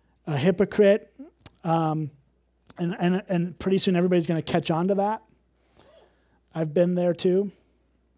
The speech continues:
So whatever, whatever particular flavor of insecurity you carry with you, and we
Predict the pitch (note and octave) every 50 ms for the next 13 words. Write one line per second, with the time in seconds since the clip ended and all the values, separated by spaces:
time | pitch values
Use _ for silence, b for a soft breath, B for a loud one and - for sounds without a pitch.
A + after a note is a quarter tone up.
0 | _ _ _ _ _ _ _ B B B B B B B - G3 G3 - - A3
1 | B3 B3+ A3 A3+ - - G#3 F#3+ G3 A3 A3 G#3+ - - - F#3+ - - A3 -
2 | - F#3+ F3+ E3+ D#3+ - - - F#3 F3+ F#3 G3 G3+ F#3+ F#3+ F3+ F#3+ F3 E3 E3
3 | - - G3 F#3+ F#3+ E3+ - - F3 D#3+ - - - - G#3+ G#3+ G3+ G3 F#3 E3+
4 | D#3+ D#3 D#3 E3 F3+ F3 F3 - - F3 E3 E3+ F#3+ F#3+ G#3+ G#3 G#3 G#3+ - -
5 | A#3+ B3 B3 B3 G#3 F3+ F3+ F3 E3+ F#3